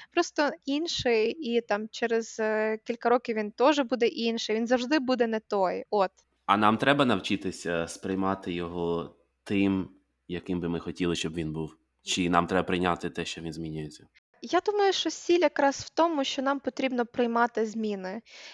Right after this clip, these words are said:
Speaker 1: і ми самі ті зміни творимо. І залишатися в тому, як було колись, бути в тій ностальгії, жити минулим, це от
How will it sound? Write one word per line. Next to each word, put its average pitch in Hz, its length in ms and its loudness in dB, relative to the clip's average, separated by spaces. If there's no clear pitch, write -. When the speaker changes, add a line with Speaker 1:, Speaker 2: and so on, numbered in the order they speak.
Speaker 1:
і 220 80 -6
ми 269 120 2
самі 285 280 -2
ті 277 140 -4
зміни 254 340 0
творимо. 208 640 0
І 240 120 -2
залишатися 269 960 2
в 254 360 4
тому, 277 260 4
як 247 200 2
було 262 220 4
колись, 262 800 0
бути 247 320 -4
в - 60 -10
тій - 180 -4
ностальгії, 233 960 0
жити 254 300 0
минулим, 247 580 0
це 302 340 6
от 269 120 4